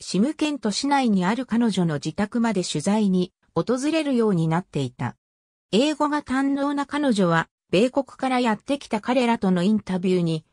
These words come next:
英語で応じていたとバルコワは語っている。一方、ソビエトの国民やメディアは依然として、ツリシチェワとコルブトが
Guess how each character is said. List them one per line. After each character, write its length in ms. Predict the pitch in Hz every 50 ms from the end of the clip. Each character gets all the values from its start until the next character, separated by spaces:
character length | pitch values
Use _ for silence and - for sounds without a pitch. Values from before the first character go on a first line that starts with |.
| _ _ -
英 200 | 170 196 254 277
語 140 | - - -
で 140 | 269 269 247
応 140 | 240 262
じ 160 | 262 - 277 -
て 100 | 247 233
い 100 | 220 208
た 140 | - 247
と 180 | 240 - 214 185
バ 140 | 151 170 165
ル 80 | 170
コ 160 | 175 - 233 226
ワ 120 | 233 233
は 120 | 233 226
語 140 | 214 - 202
っ 200 | 185 - 160 180
て 180 | - - - 160
い 120 | 156 147
る。 160 | 139 139 - _ _ _ _ _ _ _ _ _ _ _ _ _ -
一 160 | - 175 175 _ _ _
方、 280 | - 262 254 190 151 - _ _ _ _ -
ソ 140 | - 240 220
ビ 160 | 233 294 302
エ 80 | 277
ト 120 | - 220 208
の 120 | 190 170
国 340 | - - 160 - - 214 247
民 240 | 262 262 254 247 247
や 140 | 240 233 233
メ 140 | 233 269
デ 100 | 254 285
ィ 80 | 254 214
ア 40 | 180
は 120 | 170 160
依 100 | 151 147
然 240 | 147 185 214 247 254
と 140 | - 247 240
し 140 | - - -
て、 240 | - 190 - - _ _ _ _
ツ 160 | - - - 196
リ 140 | 269 285
シ 120 | - - -
チ 120 | - 262
ェ 60 | 247
ワ 120 | 240 247 240
と 240 | - 196 185 185 _ _ _ _ _
コ 160 | - - 196
ル 100 | 233 269
ブ 100 | 262 277
ト 140 | - 247 233
が 240 | 190 180 185 185